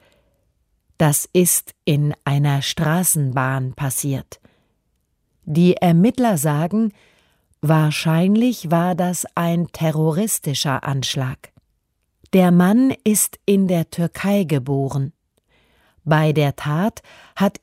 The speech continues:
er auch fünf Menschen verletzt. Danach ist er geflohen. Die Polizei hat ihn aber gefangen. In dem Auto haben die Polizisten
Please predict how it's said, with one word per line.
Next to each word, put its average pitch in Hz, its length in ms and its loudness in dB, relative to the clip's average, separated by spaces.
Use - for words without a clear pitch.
er 170 480 2
auch 180 580 -2
fünf 240 560 -4
Menschen 170 600 0
verletzt. - 800 -4
Danach 139 560 0
ist - 380 -2
er 135 320 -2
geflohen. 151 600 -2
Die 180 140 6
Polizei 185 920 0
hat 214 300 -6
ihn 202 320 2
aber 147 540 0
gefangen. 151 640 -2
In 233 220 4
dem 247 200 2
Auto 165 580 -2
haben 233 500 -2
die 240 140 0
Polizisten 185 1040 -2